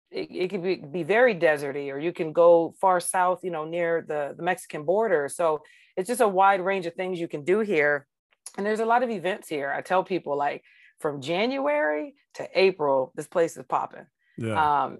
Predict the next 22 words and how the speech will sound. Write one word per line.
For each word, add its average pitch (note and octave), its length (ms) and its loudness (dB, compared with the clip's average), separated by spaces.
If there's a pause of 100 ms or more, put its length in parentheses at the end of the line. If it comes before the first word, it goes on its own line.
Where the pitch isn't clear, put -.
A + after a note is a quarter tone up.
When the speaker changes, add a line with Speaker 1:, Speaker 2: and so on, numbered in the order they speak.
(120)
Speaker 1:
if - 160 -8
you G3+ 80 0
like E3+ 180 2
cars, G3 520 4
we D#3+ 80 -2
have C#3+ 120 0
the C#3+ 60 -14
Barrett D#3 320 0
Jackson D#3 400 -6
Auto D#3+ 300 2
Show, G#3 500 -2
which D3 240 -6
is C#3+ 220 -6
not C#3+ 240 -6
too D#3 120 -8
far D3+ 280 2
from D#3+ 220 -4
me, D#3+ 140 -4
and C#3+ 120 -6 (100)
we C#3+ 140 -10
love D#3 340 0
going. D#3 440 -2